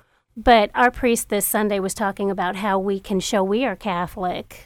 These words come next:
not just Christians during this time, but show that we're Catholic. And he was saying, if you don't have a crutch, do get a crutch and put it out. People will know you're Catholic. Various things like that. But wear your faith. Be a, a little light shining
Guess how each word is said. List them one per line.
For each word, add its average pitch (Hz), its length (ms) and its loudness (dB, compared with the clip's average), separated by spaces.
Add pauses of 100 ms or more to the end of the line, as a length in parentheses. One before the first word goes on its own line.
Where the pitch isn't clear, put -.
not 262 180 4
just 220 220 -2
Christians 233 500 2
during 202 260 0
this 190 100 -2
time, 208 180 -2
but 220 140 -4
show 247 180 0
that 208 100 -2
we're 202 140 -2
Catholic. 226 680 -2 (320)
And 202 240 0
he 208 160 0
was 196 160 0
saying, 190 560 2
if - 180 -8
you 196 80 2
don't 190 200 -2
have 190 260 -4
a 180 40 -8
crutch, - 420 -10
do 240 140 0
get 247 220 0
a 208 60 -6
crutch - 360 -10
and 190 120 -2
put 196 160 -4
it 185 80 -8
out. 175 240 -8
People 196 260 -6
will 196 80 -2
know 202 300 0
you're 180 180 -6
Catholic. - 800 -12 (400)
Various 285 400 6
things 208 260 2
like 190 160 0
that. 190 200 2
But 226 220 6
wear 254 260 6
your 220 180 2
faith. 175 420 -2
Be 220 200 2
a, 208 240 4
a 202 240 0
little 202 300 4
light 196 340 2
shining 185 720 2